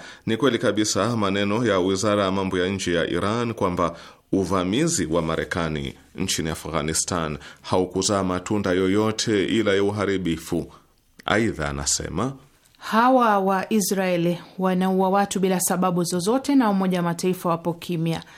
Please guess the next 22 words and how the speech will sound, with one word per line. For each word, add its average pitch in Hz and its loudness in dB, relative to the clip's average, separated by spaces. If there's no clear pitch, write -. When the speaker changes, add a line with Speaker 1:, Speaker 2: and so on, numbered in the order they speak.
Speaker 2:
Hitler 262 4
alijua 202 2
kuwa 196 2
hawa 190 2
wa 180 0
Israeli 190 0
ni 175 2
viumbe 170 -2
wabaya 175 0
sana, 190 0
na 175 2
sasa 202 0
tunaona 185 0
wanavyoangamiza 180 0
Waislamu 196 0
na 175 0
wanataka 175 -2
kuwafuta 175 -2
katika 170 -6
ramani 165 0
ya 156 -2
dunia." 156 -2